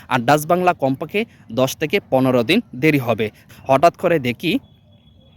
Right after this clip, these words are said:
আট তারিখে আমার এই সিমে পেমেন্টটা চলে আসে, মেসেজটা চলে আসে যে আপনার ব্যাংক অ্যাকাউন্টে টাকা ঢুকেছে।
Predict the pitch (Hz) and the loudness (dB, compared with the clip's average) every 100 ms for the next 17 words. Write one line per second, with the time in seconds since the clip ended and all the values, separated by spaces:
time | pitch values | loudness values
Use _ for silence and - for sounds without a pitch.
0 | _ - - - - - 139 147 - 185 | _ -20 -20 -20 -20 -4 -2 0 2 2
1 | 185 175 240 _ - 123 120 117 113 - | 2 -4 -4 _ -6 -2 0 0 -2 -10
2 | - 175 196 - 175 143 165 262 - - | -6 -4 -2 -2 0 2 2 -2 -12 -20
3 | _ 147 143 151 226 - - - - - | _ 2 4 4 0 -4 -20 -20 -20 -20
4 | - - 175 233 - 196 190 143 190 170 | -20 -2 0 0 0 2 4 2 0 -4
5 | 131 160 - 165 147 131 127 185 143 139 | -4 -4 -8 -4 -2 0 -2 -6 -6 -6
6 | - 139 120 127 160 131 120 131 131 135 | -4 -4 -4 -2 -4 -6 -4 -2 -2 -4
7 | 127 120 113 120 107 | -4 -2 -4 -6 -8